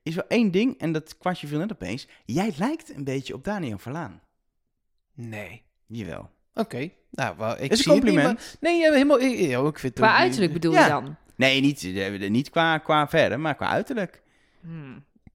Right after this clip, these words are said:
Speaker 2: Ja,
Speaker 3: Ja.
Speaker 2: ik zie dat soort dingen nooit. Maar als jij het zegt, ik, eh, ik neem het met liefde.
Speaker 3: Ja, jij, ja, Mark heeft ook donker haar en een donkere baard met een snor. Maar als dat alles is
Speaker 1: En een beetje zo'n hoofd.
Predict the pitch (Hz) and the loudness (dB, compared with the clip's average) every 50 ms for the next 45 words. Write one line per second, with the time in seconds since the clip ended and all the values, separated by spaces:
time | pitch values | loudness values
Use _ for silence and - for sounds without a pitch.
0 | _ _ _ _ _ _ 170 170 170 151 175 208 160 160 - 220 214 220 202 - | _ _ _ _ _ _ 0 0 2 2 2 2 2 4 4 4 4 4 4 2
1 | - 180 151 175 170 170 165 156 147 139 139 151 175 170 - 202 196 196 - - | 0 2 2 2 2 2 2 2 2 2 2 0 0 2 4 4 2 4 4 2
2 | 208 190 - - 202 196 - - 180 131 160 165 - - 147 139 131 135 151 160 | 2 0 2 0 -2 -2 0 -2 0 2 2 0 0 -2 -4 -2 0 0 0 0
3 | 175 - 139 151 151 - 139 135 147 165 - 208 190 180 _ _ _ _ _ _ | -2 -2 -2 -2 -2 0 0 0 0 0 0 -2 -2 -2 _ _ _ _ _ _
4 | _ _ _ - - - - - _ _ 165 165 175 190 208 196 196 220 233 208 | _ _ _ -20 -20 -20 -20 -20 _ _ -2 -2 0 0 2 4 4 4 4 2
5 | - - 190 202 226 233 208 180 180 208 247 262 240 240 220 - - 262 269 226 | -2 -4 -4 0 0 2 2 2 2 2 2 2 0 -2 -4 0 0 0 0 2
6 | 196 208 226 233 226 202 202 196 202 214 214 202 196 196 190 185 180 202 208 196 | 2 2 2 4 2 0 -2 -2 0 0 0 0 0 0 -2 -2 -2 -2 -4 -4
7 | - - 180 165 175 180 190 190 175 - - 175 165 165 - - 180 185 185 170 | -6 -8 -6 -4 -2 0 0 0 -2 -2 -4 -8 -8 -8 -8 -8 -6 -6 -6 -6
8 | 147 - - _ _ _ _ _ _ _ _ _ _ _ _ _ _ _ _ _ | -6 -10 -14 _ _ _ _ _ _ _ _ _ _ _ _ _ _ _ _ _
9 | _ _ _ - 180 - 185 175 170 175 180 - 196 190 202 214 202 - 233 254 | _ _ _ -6 -4 -2 -2 0 0 -2 0 0 0 0 0 -2 -2 0 0 0
10 | 285 - - - 135 135 127 110 110 107 98 90 104 123 165 - - - - - | 0 -2 -2 0 2 2 0 0 -2 -4 -2 -2 -2 -4 -4 -6 -10 -20 -20 -20